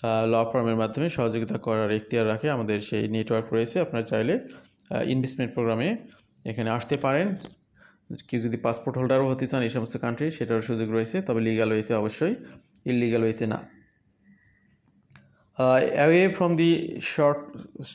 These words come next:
uh, shoreline in Dominican Republic, uh, boast picturesque waterfalls and natural parks. Travelers can visit the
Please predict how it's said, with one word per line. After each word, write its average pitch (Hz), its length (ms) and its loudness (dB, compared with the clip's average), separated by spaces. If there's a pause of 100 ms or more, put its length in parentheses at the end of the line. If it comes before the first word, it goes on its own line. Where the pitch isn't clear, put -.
(180)
uh, - 200 0
shoreline 139 540 2
in 123 160 -4
Dominican 120 380 0
Republic, 120 640 0 (420)
uh, 117 260 2
boast 131 500 -2
picturesque 127 500 -2
waterfalls 120 760 2
and 117 200 0
natural 113 360 -2
parks. - 460 -8 (1200)
Travelers 170 420 6
can 185 180 4
visit 170 420 4
the 156 360 6